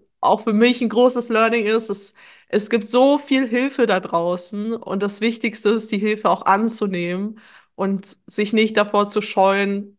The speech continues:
sich auch einzugestehen, wenn man Dinge nicht weiß, sondern zu sagen, „Hey, da gibt's Leute, die haben richtig Bock,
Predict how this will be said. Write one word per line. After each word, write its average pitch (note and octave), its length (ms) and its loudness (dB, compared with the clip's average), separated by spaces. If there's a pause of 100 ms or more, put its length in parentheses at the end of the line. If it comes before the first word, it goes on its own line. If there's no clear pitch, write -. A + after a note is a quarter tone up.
sich G3+ 260 -2
auch F#3+ 80 2
einzugestehen, G3 680 -2
wenn F#3+ 120 0
man F#3 140 0
Dinge F#3 240 -2
nicht F#3+ 260 -4
weiß, E3+ 420 0
sondern F3 420 -8
zu - 120 -12
sagen, F3 240 -2
„Hey, G3+ 420 0 (360)
da F#3+ 100 -4
gibt's G3+ 260 -2
Leute, G3+ 260 2
die G3+ 100 0
haben F#3+ 100 -2
richtig A3 500 -4
Bock, - 280 2